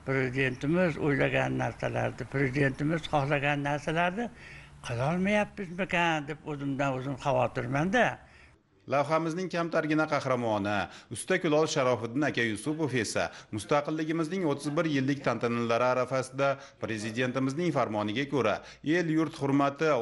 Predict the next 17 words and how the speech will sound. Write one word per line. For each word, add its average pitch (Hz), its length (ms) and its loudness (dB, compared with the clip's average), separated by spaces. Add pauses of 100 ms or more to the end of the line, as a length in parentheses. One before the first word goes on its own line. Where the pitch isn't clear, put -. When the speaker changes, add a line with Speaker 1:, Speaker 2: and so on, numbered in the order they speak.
(120)
Speaker 2:
ordeni 127 420 0
bilan 113 240 0
mukofotlandi. 104 960 -2 (140)
Speaker 1:
Bu 127 200 -10
juda 127 200 -4
yuksak 123 600 -2 (540)
mehnatga 127 720 -4 (440)
berilgan, 127 600 -2
agar 127 400 0
hukumat 165 560 0
darajasida 156 560 -2 (160)
baho 139 300 2 (540)
berilsa, 131 520 -2
bu, 131 280 0 (920)
e, - 60 -14 (300)
baxt 135 400 -4
ustiga 120 400 -8